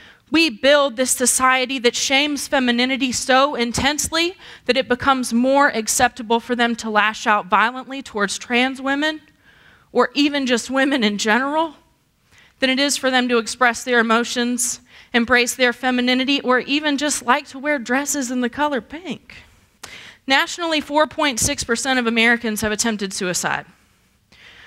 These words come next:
When we look just at the transgender and gender nonconforming community, we see a staggering forty-one percent. That's nearly ten times the national average.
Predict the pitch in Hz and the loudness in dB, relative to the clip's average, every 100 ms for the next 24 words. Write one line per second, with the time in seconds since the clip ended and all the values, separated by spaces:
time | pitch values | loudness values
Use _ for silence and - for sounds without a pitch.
0 | - - 247 302 330 285 202 254 247 254 | -20 -2 0 2 2 0 2 0 0 -4
1 | 247 233 247 247 233 247 247 247 226 240 | -4 -2 0 0 0 0 2 2 2 0
2 | 233 233 233 233 233 220 240 240 233 240 | 2 4 4 2 -4 -4 -2 0 -2 -2
3 | 233 233 233 220 254 214 - 220 233 247 | 0 0 -2 -2 0 0 2 0 0 -4
4 | 233 - 233 233 214 214 202 190 - 151 | -6 -4 -2 0 2 0 -2 -4 0 -2
5 | 135 _ _ _ _ _ _ _ _ - | -4 _ _ _ _ _ _ _ _ -20
6 | - 220 254 277 277 - 247 240 233 220 | -6 -2 0 0 0 2 0 2 2 2
7 | - 220 196 - 214 180 170 170 151 - | -2 0 0 -2 0 0 0 -6 -14 -12
8 | - | -14